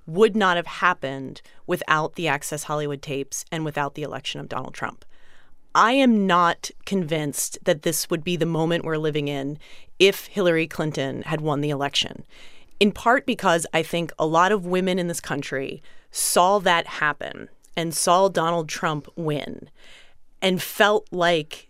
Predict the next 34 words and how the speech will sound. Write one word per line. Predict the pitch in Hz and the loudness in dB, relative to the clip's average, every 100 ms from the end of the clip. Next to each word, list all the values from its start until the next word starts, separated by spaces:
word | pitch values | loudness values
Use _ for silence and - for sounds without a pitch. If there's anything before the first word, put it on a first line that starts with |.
| - | -20
they | 147 160 175 170 | -4 2 4 4
had | 165 175 | 0 -2
been | 156 165 | -2 -6
silenced. | - - - - - - - - - - - - | -4 -6 -6 -12 -14 -16 -16 -20 -20 -20 -20 0
And | 208 208 | 4 6
that | 190 175 - - | 4 4 0 -2
if | 175 - | -2 2
Hillary | 233 269 269 | 4 4 4
Clinton | - 220 208 | 0 0 0
had | 180 170 | -2 -4
won, | 160 175 226 226 147 - 67 - - - - - | -4 2 4 4 0 -6 -12 -14 -18 -20 -4 0
it's | - | 2
the | 233 | 2
things | 220 - 247 247 | 2 4 6 6
that | 220 208 | 4 2
people | 202 185 170 | 0 0 2
tell | 190 170 | 2 2
themselves | 170 - 143 143 135 | 0 0 0 -2 -2
that, | 143 139 | -2 2
like, | 147 143 - | 0 -2 0
progress | 226 220 190 180 | 4 4 2 -2
is | 165 | -4
being | 160 151 | -2 -2
made. | 143 - - - - - - - - | -2 -6 -10 -16 -20 -20 -20 -18 2
Women | 202 240 233 | 6 8 6
are | 190 | 4
being | 196 165 | 2 2
advanced, | 151 139 - - - - | 0 -4 -6 -8 -6 4
right? | 196 196 | 6 6
Like, | 202 | 6
the | 196 | 4
conversation | - 262 277 262 208 190 - 175 | 4 4 6 4 4 2 2 -2
is | 156 | -2
shifting. | - 143 - | 0 -2 -4